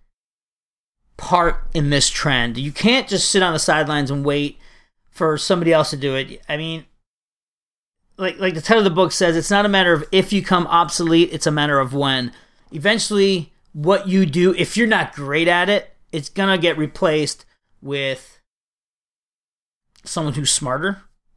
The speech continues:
perhaps younger, but maybe somebody who definitely understands this digital economy, or maybe just completely obsolete by virtue of a, um, outsourcer. You know, if you're, if you're a good designer right now and your company's paying you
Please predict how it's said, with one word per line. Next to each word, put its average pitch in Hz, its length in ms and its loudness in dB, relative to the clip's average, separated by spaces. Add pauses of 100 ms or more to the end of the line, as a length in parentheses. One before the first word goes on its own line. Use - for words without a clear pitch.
perhaps 160 380 -2
younger, 170 340 -2 (280)
but 147 140 -10
maybe 196 280 0
somebody 185 360 2
who 165 120 2
definitely 170 420 2
understands 156 640 -4
this 143 240 -2
digital 139 380 -4
economy, 127 520 -4 (480)
or 180 580 0 (120)
maybe 156 360 0
just 156 480 0
completely 170 600 2
obsolete 143 640 -2 (420)
by 143 260 -2
virtue 143 560 -2
of 131 360 0 (100)
a, 120 460 -6 (480)
um, 117 440 -8 (480)
outsourcer. 139 760 -4
You 156 120 -4
know, 160 140 2
if 147 100 0
you're, 175 240 2
if 151 180 -6
you're 185 180 4
a 170 40 0
good 165 240 -2
designer 160 500 2
right 151 160 4
now 160 140 2
and 156 80 0
your 151 120 -2
company's 156 440 -2
paying 151 280 -4
you 147 220 -4